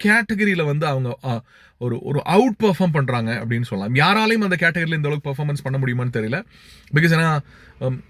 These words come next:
அப்படியே துஷாரை முடிச்சுட்டு கமருதீனுக்கு தாவுறது, கமருதீனை முடிச்சுட்டு கு-, துஷாருக்கு தாவுறது, இதெல்லாம் வந்து, wow, it is, it is wonderful, யார். That is not easy to do. So, அவ்ரா அவ்ரா வந்து பாத்தீங்கன்னா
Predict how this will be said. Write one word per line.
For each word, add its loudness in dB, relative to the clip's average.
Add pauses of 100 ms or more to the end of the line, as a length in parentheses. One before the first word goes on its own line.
(240)
அப்படியே 2 (540)
துஷாரை 2
முடிச்சுட்டு 0 (160)
கமருதீனுக்கு 2
தாவுறது, 0
கமருதீனை 4
முடிச்சுட்டு -2
கு-, -4
துஷாருக்கு 0
தாவுறது, 0
இதெல்லாம் 0
வந்து, 0 (520)
wow, -6 (680)
it -4
is, -6
it 0
is -2
wonderful, 0
யார். -4 (1120)
That 0
is 4
not 0
easy 0
to -2
do. 0 (840)
So, -2 (140)
அவ்ரா 6
அவ்ரா 4 (100)
வந்து 0
பாத்தீங்கன்னா -4